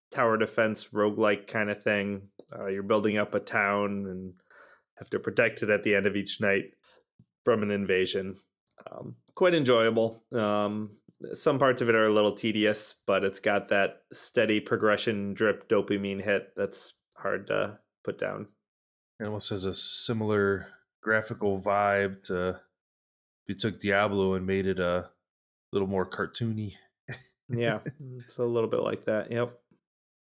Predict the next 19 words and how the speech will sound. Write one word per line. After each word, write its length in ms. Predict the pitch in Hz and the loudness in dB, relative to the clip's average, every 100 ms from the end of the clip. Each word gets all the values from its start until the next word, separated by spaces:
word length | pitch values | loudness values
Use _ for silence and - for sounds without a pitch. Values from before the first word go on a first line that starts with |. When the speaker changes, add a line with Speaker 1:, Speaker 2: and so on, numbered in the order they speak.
| _ _ - | _ _ -12
Speaker 2:
Got 120 | 110 | -10
the 60 | - | -4
iso 400 | 107 101 107 101 | -4 -2 -4 -4
view 220 | 104 107 | -4 -4
to 280 | 101 113 104 | -4 -2 0
it. 100 | 104 - _ _ _ _ _ _ _ _ - | -2 -6 _ _ _ _ _ _ _ _ -20
Looks 160 | - | -12
like 120 | 101 85 | -10 -10
a 60 | |
fun 260 | - 104 98 | -8 -8 -6
game. 280 | 98 107 95 | -6 -6 -4
I 40 | |
might 100 | 95 | -2
have 120 | 98 98 | -4 -4
to 80 | |
check 240 | 95 104 - | -6 -6 -6
that 120 | 98 | -8
one 160 | 98 101 | -6 -4
out. 220 | 107 101 | -4 -6